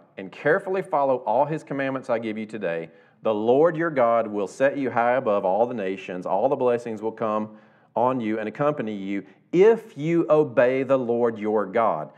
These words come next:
You will be blessed in the city, blessed in the country, the fruit of your womb will be blessed." And he goes through all these blessings, right?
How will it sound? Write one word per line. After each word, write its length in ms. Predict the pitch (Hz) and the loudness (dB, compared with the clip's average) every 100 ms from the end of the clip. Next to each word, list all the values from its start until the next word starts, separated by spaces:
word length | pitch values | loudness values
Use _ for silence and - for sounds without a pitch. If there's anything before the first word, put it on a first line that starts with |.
| _ - | _ -14
You 160 | 95 | -10
will 100 | 98 | -8
be 120 | 90 | -8
blessed 340 | 87 98 110 107 | -6 -2 -2 -2
in 100 | 98 | -10
the 60 | |
city, 300 | 92 151 147 | -8 -6 -4
blessed 260 | 135 101 87 | -4 -6 -6
in 80 | 82 | -14
the 80 | 85 | -8
country, 420 | 147 139 135 135 | -6 -4 -6 -8
the 80 | - | -6
fruit 220 | 101 90 | -8 -8
of 80 | 82 | -8
your 100 | 82 | -6
womb 220 | 135 139 | -4 -4
will 80 | 127 | -6
be 100 | 131 | -4
blessed." 300 | 127 123 113 | -4 -4 -4
And 100 | 104 | -4
he 60 | |
goes 220 | 107 151 | -2 -2
through 180 | 147 131 | -2 0
all 80 | 120 | 0
these 140 | 110 | -2
blessings, 460 | 98 101 85 76 69 | -4 -2 -4 -8 -12
right? 280 | 69 85 | -6 -6